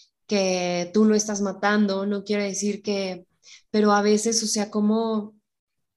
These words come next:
cómo la familia también, o sea, nos aferramos a, a nuestros enfermos, ¿no? Este, yo la verdad es que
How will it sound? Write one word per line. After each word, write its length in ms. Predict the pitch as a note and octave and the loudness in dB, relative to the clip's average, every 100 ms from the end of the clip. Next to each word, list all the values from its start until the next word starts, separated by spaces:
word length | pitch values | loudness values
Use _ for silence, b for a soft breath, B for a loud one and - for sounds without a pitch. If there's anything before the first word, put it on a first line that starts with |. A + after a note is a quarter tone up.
| _ _ _ _ | _ _ _ _
cómo 320 | A3 G#3+ A#3+ | 2 4 4
la 140 | B3 A3+ | 2 -2
familia 480 | G#3 G3 F#3+ G3 G3 | -6 -6 -4 -4 -4
también, 380 | G3 F#3+ F#3+ | -6 -4 -4
o 60 | G3 | -4
sea, 320 | F#3 F#3+ F3+ B B B | -6 -6 -8 B B B
nos 200 | G#3 G#3 | 0 0
aferramos 840 | F#3+ - F#3 G3 G3 F#3 F3 - - B B - | 0 -4 -4 -2 -2 -4 -8 -10 -16 B B -6
a, 540 | F#3+ F#3 F3+ F3 - | -2 0 -2 -4 -4
a 60 | F#3+ | -4
nuestros 420 | F#3+ - F#3+ F3+ | -2 -4 -4 -6
enfermos, 800 | F3 F3 F#3 F3+ E3 E3 - _ b b b - | -6 -4 -4 -4 -8 -10 -14 _ b b b -8
¿no? 360 | F#3 G3 B3 B B B B | -6 -4 -6 B B B B
Este, 840 | G3+ F#3+ F#3 - - F#3 F3+ F3+ F3 | -2 0 0 -4 -2 -2 0 -4 0
yo 140 | G3 | 2
la 120 | G3 | 2
verdad 340 | G3 F#3 F#3 F#3+ | 2 2 0 0
es 180 | G3 | -4
que 360 | - G3 F#3 F3+ | -4 -4 -4 -4